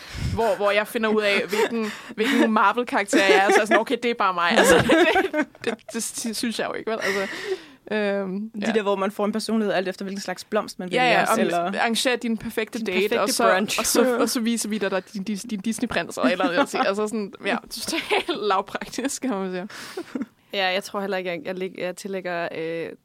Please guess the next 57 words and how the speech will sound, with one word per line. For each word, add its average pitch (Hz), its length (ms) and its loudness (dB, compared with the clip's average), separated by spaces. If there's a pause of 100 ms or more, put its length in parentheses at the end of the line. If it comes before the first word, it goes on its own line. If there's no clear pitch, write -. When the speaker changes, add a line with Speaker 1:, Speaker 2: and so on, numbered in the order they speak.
(260)
Speaker 3:
personlighedstests 180 880 -10
eller 165 160 -12
nogen 175 220 -8
form 175 240 -10
for 180 80 -16
test - 460 -6
ret 381 180 0
meget 175 260 2
værdi, - 440 -2
<laughs> 196 120 0
egentlig. 190 360 -2
Øh, 190 60 -2
jeg 180 200 0
synes, 196 160 -8
Lennart 190 260 -2
har 208 80 -2
meget 180 260 -2
ret 180 160 -2
i - 20 -12
det 175 100 -20
der 180 80 -4
med 165 120 -6
at 175 60 -8
tage 196 160 -6
det 190 80 -8
med 190 100 -6
et 175 80 -14
gran 185 180 -8
salt. 185 260 -6 (300)
Og 180 60 -10
det 208 60 -2
er 214 40 0
ikke, - 120 -6
altså, 208 180 -4
det, 233 220 -16
som 196 120 -4
sagt, 185 240 -4
nu 208 80 -6
den 190 160 -6
personlighedstest, 185 640 -8
vi 185 140 -8
har 202 100 -4
taget 180 240 -6
til 180 100 -8
i - 40 -18
dag, 160 220 -4
er - 60 -8
mere, 175 500 -6
øhm, 160 420 -10 (100)
udspecificeret 175 800 -10
end, 170 180 -8
end 180 160 -8
BuzzFeed 170 340 -6
for - 120 -12
eksempel - 360 -8
Speaker 2:
Mm. 226 80 -2
Speaker 3:
er. 165 160 -4